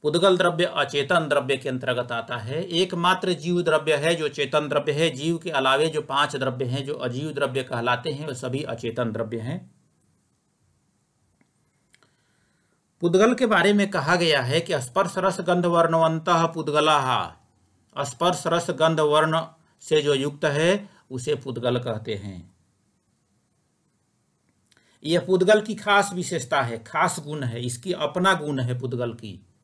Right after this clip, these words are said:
स्पर्श, रस, गंध और वर्ण से जो युक्त है उस, वह पुद्गल है। यह द्रव्य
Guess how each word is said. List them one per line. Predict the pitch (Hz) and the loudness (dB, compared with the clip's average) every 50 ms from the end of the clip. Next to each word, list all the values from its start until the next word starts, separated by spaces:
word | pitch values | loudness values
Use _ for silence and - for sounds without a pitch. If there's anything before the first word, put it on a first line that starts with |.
| _ _ _ _ _ _ _ _ _ 127 | _ _ _ _ _ _ _ _ _ -6
स्पर्श, | 127 123 - - 156 170 190 208 - - 220 208 - - _ _ - | -6 -6 0 2 4 4 4 2 0 -2 -4 -4 -4 -10 _ _ -6
रस, | 131 123 151 175 175 - 214 214 214 214 - _ _ 135 | 0 2 2 2 2 2 0 0 0 -2 -8 _ _ -6
गंध | 120 123 143 151 165 180 175 196 214 214 214 - - _ _ _ _ _ | -2 0 0 2 2 0 2 2 2 2 0 -4 -12 _ _ _ _ _
और | 127 135 147 143 | 2 2 4 4
वर्ण | 139 139 147 156 156 156 151 | 4 4 4 4 2 0 -2
से | 127 123 147 156 170 196 202 202 - - _ - | -4 -2 0 0 2 0 0 -2 -8 -16 _ -10
जो | 127 127 131 | -4 -2 -2
युक्त | 131 131 143 131 - - | -2 -2 -4 -6 -6 -6
है | 135 117 117 135 151 175 175 - - _ _ - | -6 -4 -4 -2 -2 -4 -4 -6 -12 _ _ -14
उस, | 127 117 123 - - - _ _ _ _ _ _ - | -14 -14 -14 -14 -18 -20 _ _ _ _ _ _ -6
वह | 120 107 | -6 -6
पुद्गल | - - 98 87 98 87 87 - 85 | -6 -8 -12 -12 -12 -12 -14 -14 -16
है। | 76 87 90 _ _ _ _ _ _ _ _ _ _ _ _ _ _ _ _ _ _ _ _ _ _ _ _ _ _ _ _ _ _ _ _ _ _ _ _ _ _ _ _ _ _ _ _ _ _ _ _ _ _ _ _ _ _ _ _ _ _ _ - | -18 -20 -20 _ _ _ _ _ _ _ _ _ _ _ _ _ _ _ _ _ _ _ _ _ _ _ _ _ _ _ _ _ _ _ _ _ _ _ _ _ _ _ _ _ _ _ _ _ _ _ _ _ _ _ _ _ _ _ _ _ _ _ -4
यह | 156 165 196 196 196 | 2 4 4 4 6
द्रव्य | 185 208 214 185 185 202 208 196 - - | 6 4 4 6 6 4 4 4 2 -6